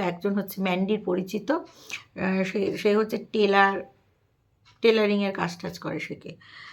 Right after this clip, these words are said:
কিন্তু আরও যে ওর, উম, ফারিয়া বোন, যার সাথে এত গদগদ রিলেশন, তাদের নেই।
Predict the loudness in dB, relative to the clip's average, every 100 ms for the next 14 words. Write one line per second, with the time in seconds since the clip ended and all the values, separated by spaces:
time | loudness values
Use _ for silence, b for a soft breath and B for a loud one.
0 | B B B B _ _ _ _ _ -20
1 | _ B B B B 8 8 8 4 4
2 | 2 -6 _ _ _ _ _ 10 10 10
3 | 6 4 2 4 4 4 4 2 0 0
4 | -2 -2 -6 -6 -6 -6 -6 -8 10 12
5 | 12 10 10 10 4 4 -2 -16 _ _
6 | _ _ _ _ -6 -4 -2 0 2 2
7 | 4 4 4 2 2 0 0 0 -2 -6
8 | -6 -4 -2 -2 -2 -6